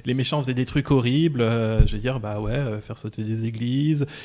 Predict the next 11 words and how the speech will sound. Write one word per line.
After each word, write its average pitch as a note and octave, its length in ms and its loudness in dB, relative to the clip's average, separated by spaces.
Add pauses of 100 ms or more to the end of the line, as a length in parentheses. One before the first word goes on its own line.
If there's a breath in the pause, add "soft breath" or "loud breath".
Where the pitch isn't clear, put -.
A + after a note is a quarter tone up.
(180 loud breath)
euh, A2 680 0
enfin, G#2+ 420 -4
euh, G#2+ 260 -2
empoisonner, A2+ 680 -2
euh, G#2+ 240 -2
les A2 100 -4
parents A#2 280 -4
par A2+ 140 -4
leurs A2 200 -4
ennemis. C#3 320 0
Enfin, B2 160 -2